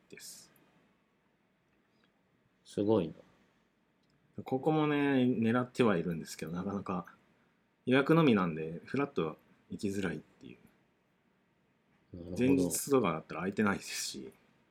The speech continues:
Speaker 2: 普通に肉屋だしな。
Speaker 1: なかなか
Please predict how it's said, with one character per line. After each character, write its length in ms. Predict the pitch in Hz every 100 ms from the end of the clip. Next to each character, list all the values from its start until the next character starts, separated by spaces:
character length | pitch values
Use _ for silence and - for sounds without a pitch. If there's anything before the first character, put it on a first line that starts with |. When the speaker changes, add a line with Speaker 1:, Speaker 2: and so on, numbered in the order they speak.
| _ _ _
Speaker 2:
普 180 | - - -
通 260 | - -
に 120 | 156 120
肉 320 | 101 104 165
屋 120 | 131
だ 80 | 82
し 160 | -
な。 80 | 87 78 76 76 - - _ _ _ _ _ _ _ _ _ _ _ _ _ _ _ _ - 95
Speaker 1:
な 100 | 95
か 100 | 131
な 120 | 127
か 300 | 123 117 107